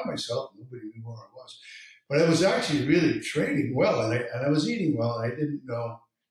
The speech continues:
at the time what I was doing. But anyways, some, I got a call that somebody, uh, Doug, well, Doug Carpenter was involved, and, uh,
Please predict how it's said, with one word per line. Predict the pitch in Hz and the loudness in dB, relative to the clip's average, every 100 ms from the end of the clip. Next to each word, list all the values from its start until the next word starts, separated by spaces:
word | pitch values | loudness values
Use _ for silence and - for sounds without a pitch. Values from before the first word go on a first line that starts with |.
| - | -14
at | 110 | -12
the | 117 | -12
time | - 135 131 | -8 -6 -2
what | 120 | 0
I | 117 | 0
was | 110 - | -2 0
doing. | 143 117 107 98 - _ _ _ _ _ _ _ _ | 2 2 0 -6 -12 _ _ _ _ _ _ _ _
But | 127 | -6
anyways, | 127 120 117 113 - - _ - _ _ _ _ _ _ _ | -4 -2 -2 -4 -8 -14 _ -20 _ _ _ _ _ _ _
some, | - 170 165 - - | -2 2 4 2 -2
I | 156 | 0
got | 220 269 - | 2 0 2
a | |
call | 190 190 151 135 147 | 4 6 6 6 4
that | 151 - | 2 2
somebody, | - 208 196 180 165 156 151 151 - _ | 0 2 4 4 6 6 6 4 -4 _
uh, | 135 135 131 - | -2 2 0 2
Doug, | - 220 - - - _ _ _ _ _ - | 2 2 0 -10 -16 _ _ _ _ _ -8
well, | 147 | -2
Doug | 220 226 | 2 2
Carpenter | 196 214 - 170 156 | 6 4 6 4 6
was | 143 143 | 8 6
involved, | 131 120 147 151 - - - - _ | 4 4 4 6 4 0 -8 -16 _
and, | 127 123 120 123 117 113 120 | -4 -2 0 0 0 2 2
uh, | 120 117 | 2 2